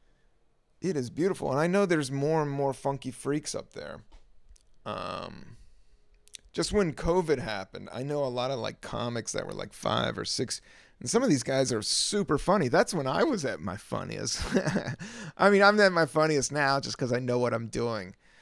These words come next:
But the amount of dedication I had to do, you know, the craft to stand up itself was at its peak when I was in San Francisco and L A. I mean, I am now too, but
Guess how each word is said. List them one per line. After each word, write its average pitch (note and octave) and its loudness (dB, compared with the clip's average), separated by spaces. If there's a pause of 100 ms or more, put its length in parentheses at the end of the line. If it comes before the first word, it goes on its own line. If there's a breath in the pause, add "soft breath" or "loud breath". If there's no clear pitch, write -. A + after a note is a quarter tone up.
(340 soft breath)
But D3+ 6 (580)
the D3 -4
amount C#3+ 0
of C3+ -2
dedication C3 -2
I A2+ -4
had A2 -6
to A#2+ -10
do, B2 -10 (160)
you A2 -12
know, F#2 -8
the F2 -10
craft G#2+ -6
to G#2+ -14
stand A2 -6
up G2 -8
itself G2 -6
was F#2 -12
at F2+ -4
its - -8 (140)
peak B2 0 (600)
when - -10
I F#2+ -6
was G2 -10
in F#2 -12
San G#2 -6
Francisco - -12
and F2 -12
L E2 -12
A. E2+ -8
I G#2 -8
mean, C#3 -6
I C3 -4
am B2 -6
now A2 -6
too, A#2+ -6
but - -10